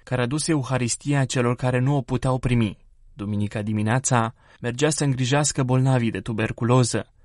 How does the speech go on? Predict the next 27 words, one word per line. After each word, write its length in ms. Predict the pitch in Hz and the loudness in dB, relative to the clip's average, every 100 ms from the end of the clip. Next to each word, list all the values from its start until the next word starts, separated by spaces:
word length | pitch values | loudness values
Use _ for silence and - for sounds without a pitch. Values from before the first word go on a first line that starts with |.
| _ | _
iar 160 | 117 | -8
după 220 | 120 120 113 | -4 0 0
amiaza 420 | 123 139 151 143 | 2 0 0 -2
ținea 280 | - 131 139 | -2 0 2
lecții 360 | 135 143 147 | 0 -2 -4
de 100 | 127 | -2
catehism 640 | 120 117 113 113 131 - 123 | -2 -2 -2 -4 -4 -4 0
în 100 | 117 | 2
parohie. 640 | 120 113 107 110 95 - - _ _ _ | 2 0 0 -2 -4 -8 -16 _ _ _
Vina 340 | 120 117 110 104 | -2 0 2 0
sa, 300 | - 127 - | 0 -2 0
în 180 | 123 110 | 0 0
plin 220 | 120 123 | 0 2
război 400 | 117 113 120 123 | 0 0 0 0
civil 360 | - 110 123 | 0 -2 0
și 160 | 123 - | -2 -2
ura 240 | 120 123 | -2 0
anticreștină, 920 | 117 117 113 - 107 - 131 123 117 - _ - | 0 -2 -4 -4 -4 -2 0 0 0 -4 _ -12
a 80 | 113 | -8
fost 260 | 160 160 | -4 -2
aceea 300 | 139 - 151 | -2 -2 -2
de 100 | 135 | 0
a 40 | 127 | 0
oferi 340 | 123 135 135 | 0 0 -2
ospitalitate 840 | 135 - 127 113 113 117 135 135 | -2 -4 -4 0 0 0 -2 -2
episcopului 640 | 117 127 120 120 113 117 113 | -2 -4 -4 -4 0 0 0
său 400 | - 113 92 | 2 0 0